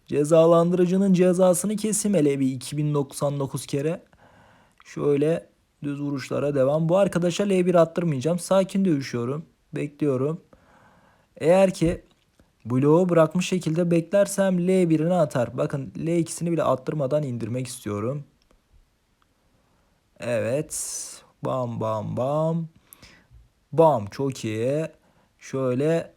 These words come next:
dövüş biter. Mükemmel. Özel saldırı bile attırmadım. Ya, mükemmel ötesi zevkli bir oyun gidiyoruz şu anda.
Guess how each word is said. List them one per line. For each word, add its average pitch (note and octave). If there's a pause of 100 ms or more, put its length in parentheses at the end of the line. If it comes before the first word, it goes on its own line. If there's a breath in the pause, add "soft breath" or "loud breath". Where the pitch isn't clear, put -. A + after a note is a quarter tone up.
dövüş B2
biter. A2+
Mükemmel. D#3
Özel D#3+
saldırı G3+
bile F#3
attırmadım. C#3 (600)
Ya, G#2+
mükemmel D#3+
ötesi D3 (640 loud breath)
zevkli C#3
bir D3
oyun C#3+
gidiyoruz B2+
şu -
anda. A#2+